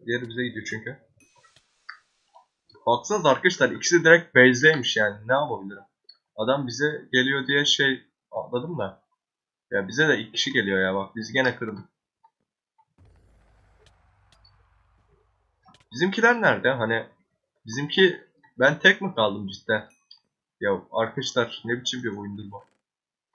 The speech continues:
Ben bizimkiler base'dedir diye şey yaptım da yok arkadaşlar ben valla şeyim ha şanssızım birazcık. Bakalım bu arada da hani şey oldu hani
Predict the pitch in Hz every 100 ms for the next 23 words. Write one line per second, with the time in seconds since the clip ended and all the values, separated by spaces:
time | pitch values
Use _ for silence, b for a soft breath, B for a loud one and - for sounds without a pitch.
0 | - - - 139 147 120 123 135 135 151
1 | 113 123 123 139 147 147 147 139 - 139
2 | 135 - 208 131 95 - _ _ 131 120
3 | 107 107 98 113 - 107 98 120 120 _
4 | _ _ _ _ _ _ _ 107 113 117
5 | 120 - - 120 113 98 101 113 - -
6 | 107 107 - 110 104 101 98 95 - _
7 | _ _ _ _ _ _ _ - 131 190
8 | 180 165 175 185 196 180 151 120 110 120
9 | 104 98 135 110 98